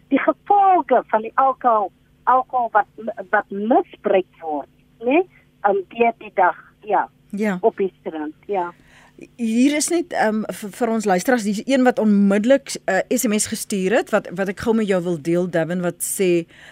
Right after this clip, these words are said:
Speaker 2: "Kan drank en gemors kos nie met dieselfde dringendheid as sigarette benader word nie?"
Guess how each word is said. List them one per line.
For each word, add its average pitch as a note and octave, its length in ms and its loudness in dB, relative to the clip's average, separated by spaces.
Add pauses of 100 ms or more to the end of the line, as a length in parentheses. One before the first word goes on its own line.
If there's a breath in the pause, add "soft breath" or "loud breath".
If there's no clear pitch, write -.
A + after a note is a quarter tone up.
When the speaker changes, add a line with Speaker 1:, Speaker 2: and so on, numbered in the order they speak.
(100)
Speaker 2:
"Kan A#3 300 4
drank F#3+ 420 2
en A#3 240 0
gemors G3 720 0
kos A3+ 460 4 (300 soft breath)
nie A3 260 4
met B3+ 160 6
dieselfde A#3 720 0 (140)
dringendheid F#3 640 0
as F3+ 200 -2
sigarette F3 600 -2
benader D#3+ 580 -2
word D3 300 -4
nie?" C#3+ 140 -10